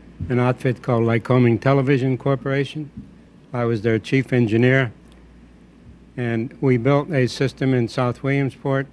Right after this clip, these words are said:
included Montoursville, which is one of the communities close by.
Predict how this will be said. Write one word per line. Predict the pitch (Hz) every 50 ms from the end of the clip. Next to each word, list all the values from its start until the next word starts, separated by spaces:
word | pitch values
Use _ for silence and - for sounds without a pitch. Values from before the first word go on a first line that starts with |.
| - - -
included | 165 127 117 107 - - 135 131 120 123 117 101 101 101 - - - - - - - _ _ - -
Montoursville, | - 123 117 104 - - 139 139 139 127 104 117 131 131
which | 117 113 110 - -
is | 113
one | 113 120 117 117
of | 113 107
the | 107
communities | - - 117 117 120 120 120 117 113 107 98 -
close | - - 127 117 107 -
by. | - 123 120 120 123 123 127 120